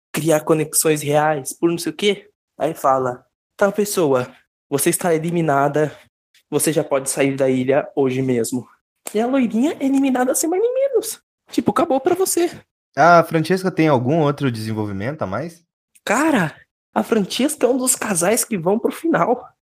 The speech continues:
Speaker 2: Mas sim, tecnicamente todos os casais vão pro final, né?
Speaker 1: Não, não, não vão.
Speaker 2: Outras pessoas são eliminadas?
Speaker 1: Tem mais duas pessoas que são eliminadas, três pessoas que são eliminadas. Jesus é eliminado.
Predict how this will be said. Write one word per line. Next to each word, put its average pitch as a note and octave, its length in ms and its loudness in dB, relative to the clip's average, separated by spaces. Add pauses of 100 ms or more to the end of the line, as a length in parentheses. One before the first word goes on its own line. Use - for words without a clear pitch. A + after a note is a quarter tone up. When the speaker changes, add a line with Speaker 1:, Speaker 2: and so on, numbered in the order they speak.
Speaker 2:
Mas G3+ 180 2
sim, D#3+ 140 0
tecnicamente F#3 600 0
todos G3+ 220 -2
os - 60 -12
casais D3+ 380 4
vão C3 140 2
pro B2+ 80 -10
final, G2 320 0
né? G#2 160 -4 (280)
Speaker 1:
Não, A3 520 -2 (160)
não, A#2+ 200 2
não F#3+ 100 -2
vão. F#3+ 220 0 (520)
Speaker 2:
Outras C3 260 2
pessoas B2+ 280 0
são C3 120 0
eliminadas? A2 560 2 (480)
Speaker 1:
Tem D#3+ 120 2
mais G#3+ 200 0
duas A3 280 0
pessoas C#4 260 -4
que - 80 -4
são D#4+ 100 0
eliminadas, C4 480 0 (220)
três A#3+ 200 0
pessoas A3 300 0
que - 80 -14
são E3+ 120 0
eliminadas. C3 640 0 (340)
Jesus A3+ 460 0
é A3+ 120 -2
eliminado. D3 680 0